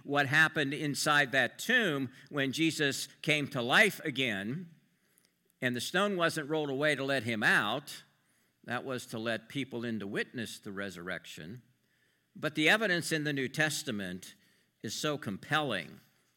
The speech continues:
that the logical conclusion is that Jesus Christ physically rose from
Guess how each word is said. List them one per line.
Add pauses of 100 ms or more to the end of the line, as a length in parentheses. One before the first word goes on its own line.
(120)
that
the
logical
conclusion
is (380)
that
Jesus
Christ (260)
physically
rose
from